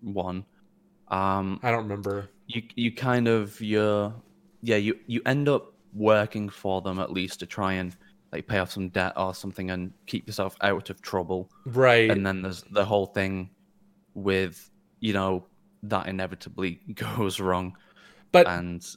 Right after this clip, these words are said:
Speaker 2: anyway, the point is, is that I,
Speaker 1: Yeah.
Speaker 2: I didn't really feel like Dutch and all of them were nearly as endearing as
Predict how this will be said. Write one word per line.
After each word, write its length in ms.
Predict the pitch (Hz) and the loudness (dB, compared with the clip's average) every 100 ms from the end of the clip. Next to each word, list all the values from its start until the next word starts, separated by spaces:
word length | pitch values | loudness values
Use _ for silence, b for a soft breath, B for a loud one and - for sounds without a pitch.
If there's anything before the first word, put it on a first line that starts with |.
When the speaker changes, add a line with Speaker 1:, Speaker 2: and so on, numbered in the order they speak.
| _ | _
Speaker 2:
anyway, 460 | 196 226 165 135 127 | 6 8 8 8 6
the 120 | - | 2
point 260 | 139 233 220 | 0 4 6
is, 180 | 196 151 | 6 6
is 120 | 143 | 2
that 160 | 156 143 | 4 6
I, 60 | |
Speaker 1:
Yeah. 80 | 156 - | 4 6
Speaker 2:
I 120 | 151 | 10
didn't 220 | 196 208 151 | 12 12 8
really 280 | 156 160 | 4 4
feel 320 | 147 - 151 151 | 2 2 4 6
like 480 | 139 120 113 98 | 6 4 2 -2
Dutch 760 | - 123 135 - - - - - b b b _ | 4 6 6 2 -6 -4 -4 -10 b b b _
and 140 | 131 | 2
all 220 | 127 131 135 | 6 8 6
of 160 | 117 | 6
them 400 | 123 127 127 127 - b b b _ 117 | 4 4 2 -4 -12 b b b _ -4
were 160 | 117 117 | 0 0
nearly 420 | 120 127 127 127 | 2 2 4 4
as 140 | 120 | 4
endearing 560 | 117 107 120 127 127 123 | 2 -2 2 4 4 2
as 300 | 113 - | -2 -4